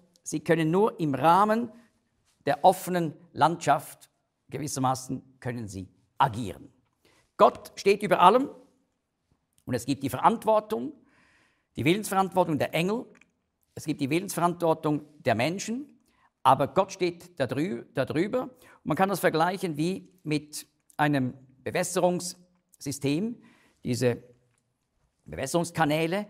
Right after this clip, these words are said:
die können reguliert werden mit Schranken. Und so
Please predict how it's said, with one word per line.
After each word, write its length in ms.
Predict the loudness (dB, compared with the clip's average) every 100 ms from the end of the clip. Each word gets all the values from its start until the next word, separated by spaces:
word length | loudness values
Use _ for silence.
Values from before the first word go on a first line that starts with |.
| -14 _ _
die 120 | -10
können 260 | -4 -2 -2
reguliert 460 | -2 -2 -4 -2
werden 380 | 0 0 -2 -6
mit 440 | -6 -8 -10 -20 -20 _ _ _
Schranken. 580 | 0 0 0 -2 -6 -6 -16 _ _ _ _ _ _ _ _ _ _
Und 480 | -2 0 0 -6 -16 _ _ _ -2
so 520 | 2 4 2 -4